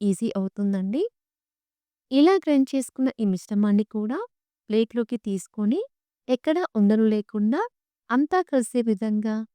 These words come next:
బాగా కలుపుకోవాలి. మీరు కావాలంటే ఈ మిశ్రమాన్ని మళ్ళీ మిక్సీ జార్‌లోకి తీసుకొని మెత్తగా గ్రైండ్ చేసైనా తీసుకోవచ్చు. ఇలా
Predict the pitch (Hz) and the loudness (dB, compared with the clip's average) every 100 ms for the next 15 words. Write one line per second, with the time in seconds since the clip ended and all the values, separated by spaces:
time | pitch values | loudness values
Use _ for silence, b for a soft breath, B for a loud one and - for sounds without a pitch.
0 | - 196 196 208 285 220 196 190 208 208 | -8 -6 -4 -6 -6 -4 -4 -6 -8 -6
1 | 190 196 190 190 196 202 _ _ _ _ | -4 -4 -6 -4 -6 -8 _ _ _ _
2 | _ _ 247 254 - 208 196 226 233 233 | _ _ -4 -2 -2 -2 0 2 2 0
3 | 233 339 - 294 247 - 254 247 240 269 | -2 -6 -2 0 0 -2 -2 0 0 0
4 | 466 _ _ _ - 208 233 349 349 277 | -4 _ _ _ -2 2 4 6 4 0
5 | - 277 254 262 262 254 - 240 196 190 | -2 -4 -2 -2 0 -2 -2 -6 -6 -8
6 | - 214 262 440 _ _ _ _ 240 269 | -8 -6 -4 -6 _ _ _ _ 0 2
7 | - 302 311 302 - 196 196 208 233 - | 2 0 0 -2 0 2 2 2 -2 -2
8 | 226 226 320 - 220 - - 196 196 - | -2 -2 -4 -6 -8 -8 -12 -8 -8 -10
9 | - 202 202 202 _ _ _ _ _ _ | -10 -6 -6 -8 _ _ _ _ _ _
10 | _ _ _ _ _ _ _ _ - 285 | _ _ _ _ _ _ _ _ -4 2
11 | 302 | 2